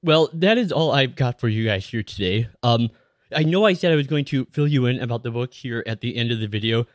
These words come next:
but this has already gone so much longer, uh, than most of my videos do. So, um, I am going to put links down in the description to where you can go and read about the book, where you can go, uh,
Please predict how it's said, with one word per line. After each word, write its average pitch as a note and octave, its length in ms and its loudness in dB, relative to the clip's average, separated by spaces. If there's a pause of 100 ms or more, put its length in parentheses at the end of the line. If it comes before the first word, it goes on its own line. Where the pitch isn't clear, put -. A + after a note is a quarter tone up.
(160)
but D3 100 -2
this E3+ 140 -6
has D#3+ 240 -2
already C3+ 300 2
gone B2+ 200 0
so C#3 280 -2
much C#3 200 -2
longer, A2 500 -2 (300)
uh, A#2+ 160 -4
than B2+ 240 0
most B2 240 0
of C#3+ 80 -2
my B2 120 2
videos A2+ 540 -2
do. A2 360 -2
So, A2+ 360 -2 (300)
um, C3 240 0 (680)
I F3 100 0
am G#3 160 2
going E3+ 220 4
to D#3+ 160 -8
put C#3+ 240 -6
links C#3+ 280 -4
down C3 260 -2
in C3 220 -2
the B2 240 -2
description B2+ 800 -4
to A2 380 -4 (220)
where C3+ 180 -2
you C3+ 120 0
can C#3+ 160 -4
go A#2+ 320 0
and G#2+ 320 -6
read C3+ 160 0
about C3+ 200 0
the C3 60 -8
book, A#2+ 260 -2
where A2+ 100 -4
you A2 140 -4
can A#2+ 180 -8
go, A2 400 0
uh, F#2+ 280 -4